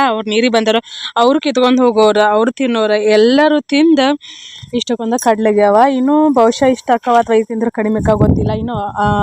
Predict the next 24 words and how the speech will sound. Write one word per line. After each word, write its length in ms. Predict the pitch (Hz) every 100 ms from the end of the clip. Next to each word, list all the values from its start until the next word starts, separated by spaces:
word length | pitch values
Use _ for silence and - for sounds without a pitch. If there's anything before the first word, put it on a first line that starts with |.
| 208
ಐತಿ, 320 | 214 277 262 381 - - - -
ಆದ್ರೆ 180 | 247 277
ಇದು 140 | 269 254
ಹಿಂದ್ 140 | 247
ಮುಂದೆ, 200 | 269 285
ಹಿಂದ್ 180 | 254 233
ಮುಂದೆ 220 | 240 233
ಬಂದೈತಿ. 460 | 208 208 196 196 196
ವ-, 220 | 202 202
ಇನ್ನು 180 | 208 220
ಹಸಿದೈತಿ 460 | 208 - 226 226 220
ಐತಿ. 320 | 208 208 240
ಅದು 180 | 247 214
ಎಷ್ಟರ 360 | 208 202 - -
ಮಟ್ಟಿಗೆ 340 | - 240 226
ಚಲೋ 180 | 226 220
ಕಾಳಾಗೈತೆ 500 | 226 208 208 202 208
ಅಂತ 140 | 202 196
ಗೊತ್ತಿಲ್ಲ. 440 | 185 - 202 202 294 - - - - - -
ಹ್ಮ್, 360 | 226 226 226
ನೋಡ್ಬೇಕು 360 | 226 220 214 -
ಅದು 100 | 202
ಯಾವಾಗ 260 | 196 208 214
ಒಣಗ್ತೈತಿ. 560 | 208 208 208 196 220